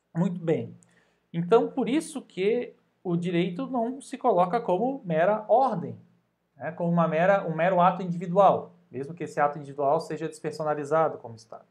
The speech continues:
Então, o direito é fruto da tradição, ou seja, do conjunto desses valores, ou seja, no exemplo de não pisar na grama, por que ao longo da história nós decidimos que, eventualmente, na dúvida, não pise na grama, pise na grama apenas se estiver apenas grama para pisar, se tem grama e pavimento, você pisa no pavimento,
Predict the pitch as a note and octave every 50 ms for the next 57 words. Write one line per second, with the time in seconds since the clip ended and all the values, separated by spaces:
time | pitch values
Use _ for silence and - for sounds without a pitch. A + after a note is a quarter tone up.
0 | _ _ _ _ _ _ _ _ _ _ _ _ _ _ B2+ C3 D#3 D#3+ D#3 D#3+
1 | G#3 G#3+ E3+ D#3 F3 A3+ A3 - - - E3+ G3+ - - A#3 A#3+ - - _ _
2 | _ _ _ _ - C#3 D#3+ F#3 B3 D4 - - - - F3 E3+ F3 - - D#3+
3 | G#3+ B3 A3+ - - D#3 C#3 C3+ B2+ - F3 F3 G3 G3+ G3 F3 E3+ F3 F3 E3+
4 | F3 - - F3 E3+ E3+ - C#3 C#3 C3+ B2 B2 D3 G#3 A#3 G#3+ G#3 - - B2
5 | G#2+ A2+ - _ _ _ _ _ _ _ _ - C3+ C3 C#3+ C#3+ C#3 D#3+ E3+ E3+
6 | F3 - - D#3+ D#3+ E3 F3 D#3 D3 D#3+ D3+ E3+ E3+ D3 D3+ C3+ B2 B2 - -
7 | D#3+ D3 - - F#3+ A3 B3+ C4 A#3+ F#3+ - F3 F#3 F#3 F3+ E3+ D#3 D3+ D3+ -
8 | - D#3 D3 C#3 B2+ B2+ B2 B2+ B2+ B2+ C3 C#3 C#3 - B2+ B2 D3+ F#3 G3 G3
9 | - - D3 C3+ D3+ D3 D3 D3+ C3+ C#3+ C#3+ C#3+ C#3 - - _ _ _ _ _
10 | _ - D#3+ E3 D#3 C#3 C#3+ F3 G3 F#3 C#3+ C#3+ B2+ B2 A2 G#2+ - - _ _
11 | _ _ _ D3 D3+ E3 E3+ E3+ E3 D#3+ D3 C#3 D3 C#3+ C3+ B2+ C3+ D3+ F3 A3
12 | A#3+ G#3 F3 D#3+ D3 C#3 D3+ D3 C#3 C#3+ D3+ D#3 D#3 D3 - D#3 D3+ D#3 D3+ D3+
13 | - C#3+ - - _ _ D3 C#3+ C#3+ C#3 D#3 C#3+ C#3 C3 A#2+ - C#3+ C#3+ C#3+ C#3+
14 | C3+ - C#3 C3 B2 - C3 A#2+ C#3 F3 G3 F#3+ - F3 - - C#3+ C#3 C3+ C#3
15 | D#3 D#3+ D#3+ C#3+ C#3+ C#3+ C#3 - D3+ C#3+ C3+ C3+ C3+ C#3+ C#3 C3 - - B2+ A#2+
16 | - C#3 - - C#3 C3 C3+ C3 C3 - - C3 B2+ D#3 D#3 D3 D#3 G3+ - -
17 | -